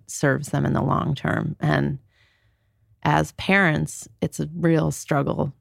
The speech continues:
to do that, but it's so important for our kids to be their parents and not their friends.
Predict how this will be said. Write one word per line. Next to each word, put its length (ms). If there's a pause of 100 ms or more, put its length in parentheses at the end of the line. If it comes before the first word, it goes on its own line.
to 120
do 200
that, 320 (200)
but 300 (260)
it's 160
so 320
important 600
for 160
our 140
kids 460
to 120
be 140
their 140
parents 540
and 80
not 220
their 100
friends. 540